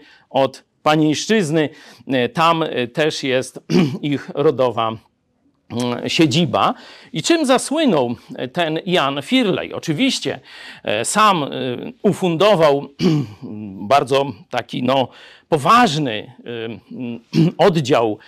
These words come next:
wojska, ciężkiego wojska, czyli, e, właśnie, e, chorągiew, e, husarskiej kawalerii.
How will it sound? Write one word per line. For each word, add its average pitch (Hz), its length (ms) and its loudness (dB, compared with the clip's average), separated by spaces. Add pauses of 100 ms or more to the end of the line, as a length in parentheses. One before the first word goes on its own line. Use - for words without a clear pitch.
(200)
wojska, 156 640 0
ciężkiego 151 560 0
wojska, 170 420 0
czyli, 165 440 -4 (280)
e, 110 300 -2 (140)
właśnie, 143 640 0 (340)
e, 120 160 -2
chorągiew, 151 720 2 (720)
e, 113 40 -4
husarskiej 139 880 0 (340)
kawalerii. 170 840 4